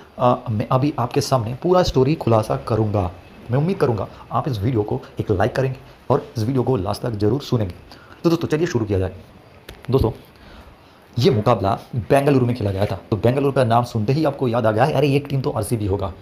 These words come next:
हंड्रेड परसेंट सही है दोस्तों। सत्रह मार्च कोलकाता नाइट राइडर्स के खिलाफ आरसीबी का मुकाबला था, जिस मुकाबले में रॉयल चैलेंजर बेंगलोर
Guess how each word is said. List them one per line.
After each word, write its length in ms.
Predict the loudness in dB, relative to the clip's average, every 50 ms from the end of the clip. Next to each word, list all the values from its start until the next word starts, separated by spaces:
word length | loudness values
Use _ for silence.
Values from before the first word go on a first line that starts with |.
| -20 -20 -20 -6 -2 0
हंड्रेड 240 | 0 2 2 0
परसेंट 260 | 0 -2 -2 -2 -2 -2
सही 140 | -2 -2
है 60 | 0 -2
दोस्तों। 260 | -2 -2 -2 -2 -4
सत्रह 360 | -2 -4 -4 -2 0 0 0
मार्च 380 | 2 2 0 0 0 -2 -6 -12 -16 -20 -20 -20 -20 _ -20 _ _ _ 0
कोलकाता 360 | 0 0 2 0 0 0 0
नाइट 380 | -2 0 0 0 -2 0 0 0
राइडर्स 220 | 0 2 0 0
के 80 | 0 -2
खिलाफ 360 | -2 -2 -2 -4 -4 -4 -4 -2
आरसीबी 440 | -2 -2 -2 -2 -4 -4 -4 -4 -2
का 180 | 0 0 0
मुकाबला 520 | 0 0 -2 0 0 0 0 0 -2 -4 -4
था, 300 | -4 -6 -8 -8 -8 -10 -16 -20 -20 -20 -20 -20 -16 -6 -4
जिस 200 | -4 -2 -2 -4
मुकाबले 300 | -6 -4 -2 -2 -2 -2
में 120 | -2 -6 -10 -12 -16 -18 -6 -2
रॉयल 260 | 0 2 4 2 2 0
चैलेंजर 280 | -4 -4 -4 -2 -2
बेंगलोर 420 | -2 -2 -2 -2 -2 -2 -2 -4